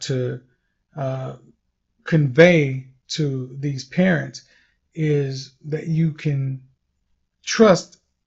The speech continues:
folks to watch, you know, uh, after your child and to have your child's back to make sure that the, the children would be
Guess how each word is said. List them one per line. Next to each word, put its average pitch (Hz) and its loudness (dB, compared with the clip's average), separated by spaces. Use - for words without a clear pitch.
folks 139 -6
to 139 -2
watch, 143 -6
you 147 0
know, 131 -4
uh, 139 -12
after 147 -4
your 143 0
child 139 0
and 143 -6
to 143 -2
have 147 2
your 143 -4
child's 131 -4
back - -4
to 147 0
make 143 -2
sure 147 -2
that 131 -8
the, 135 -6
the 147 -4
children 143 -2
would 127 -6
be 131 -4